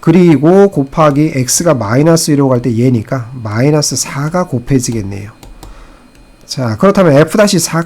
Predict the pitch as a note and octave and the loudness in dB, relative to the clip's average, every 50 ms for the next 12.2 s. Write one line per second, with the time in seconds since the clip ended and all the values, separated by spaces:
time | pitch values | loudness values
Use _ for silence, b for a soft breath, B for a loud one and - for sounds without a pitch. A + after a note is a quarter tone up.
0 | - - G3+ F#3+ F#3+ - - F3 D#3+ D#3+ D#3+ C#3 B2 B2 C3+ C3+ - C#3+ D3 C3+ | -2 -2 -2 -2 -2 -2 0 2 2 2 2 0 0 0 0 0 0 0 2 2
1 | B2+ - A#2 G2+ F#2+ G#2+ G#2+ A2+ B2+ C3+ C#3 C3+ C3 - - A#2 G#2 A2 B2 C3 | 0 -2 -4 -6 -6 -6 -4 -2 0 0 0 0 -2 -2 -4 -6 -6 -4 -4 -2
2 | C3+ C#3+ C3+ A#2 A2+ A#2 D#3 F#3 G3 - B B B B B B B B B B | 0 0 0 0 0 0 0 -2 -2 -4 B B B B B B B B B B
3 | B B B C#3 D#3+ D#3+ - G#3+ G#3 G3 G#3 E3 C3 G#2+ A2+ C#3+ E3 F3 F#3+ F#3+ | B B B 2 2 2 2 0 2 2 2 0 0 0 2 2 4 4 4 4
4 | F#3 - F#3 D#3 - - D#3+ C#3 - - C3 A2+ A2 B2 - D3 C3 C#3 C#3 C3+ | 2 2 0 -2 0 0 -2 -2 0 -2 -4 -4 -4 -4 -6 -6 -4 -4 -4 -2
5 | - F#3+ F3+ F3 - D#3+ C#3+ C#3 D3 D3+ D#3 D#3 - E3 D3 C#3 - C#3+ C#3 - | 0 -2 0 0 -2 -2 0 0 2 2 0 -2 -2 -4 -4 -2 -2 -4 -2 -2
6 | B2+ A#2+ A#2+ C3+ D3+ D3+ C3 A2+ G#2 G2 - - F#3+ - - - - G2 F#2 F#2+ | -2 -2 0 0 0 0 0 -2 -2 -6 -8 -8 -10 -10 -12 -12 -8 -4 -2 -2
7 | A#2 D3 F3 F3 E3 - C#3+ B2+ A#2+ C3+ B2+ A#2 G2+ G2 - - D3+ C#3 B2 - | 0 0 0 0 -2 -2 -4 -4 -4 -2 -4 -4 -6 -8 -10 -12 -12 -12 -14 -16
8 | - - _ _ _ _ - A#2+ G#2+ - - F#3+ G3 _ B B B B B B | -20 -20 _ _ _ _ -12 -12 -10 -10 -10 -12 -12 _ B B B B B B
9 | B B - C#3+ B2+ B2+ - C#3+ C3 B2 A2+ G#2 A#2 C#3 D#3+ E3 E3 D3 A2+ G2+ | B B -4 -4 -2 -2 0 0 2 2 0 0 0 0 2 2 0 0 0 -2
10 | A2+ B2+ C3+ C#3 C3+ - - D3 D3+ D#3 E3 D#3 - - A#2+ A2 G#2+ G#2 - D3 | -2 0 0 -2 -2 -4 -4 -4 -4 -2 -4 -4 -4 -4 -6 -6 -6 -8 -8 -10
11 | D3+ C3 - - B B B B B B - C3 C3 C#3 C3 - B2 - - C#3+ | -10 -10 -12 -16 B B B B B B -2 0 0 0 0 -2 -2 -4 -2 -4
12 | D#3 F3 F#3 | -4 -4 -6